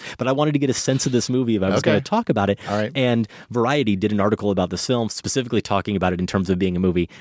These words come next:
Speaker 1: that could contend for some Oscars because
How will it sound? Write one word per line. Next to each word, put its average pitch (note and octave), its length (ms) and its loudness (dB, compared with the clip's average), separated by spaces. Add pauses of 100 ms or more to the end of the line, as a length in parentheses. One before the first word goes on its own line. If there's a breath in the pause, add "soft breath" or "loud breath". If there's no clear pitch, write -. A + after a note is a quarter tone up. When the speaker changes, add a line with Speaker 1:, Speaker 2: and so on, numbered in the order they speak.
(220 loud breath)
Speaker 1:
that D3 120 0
could C#3+ 400 -2 (540)
contend G2 440 0
for G#2 300 0 (140)
some A#2+ 200 0
Oscars F#2 540 -2
because G2 320 2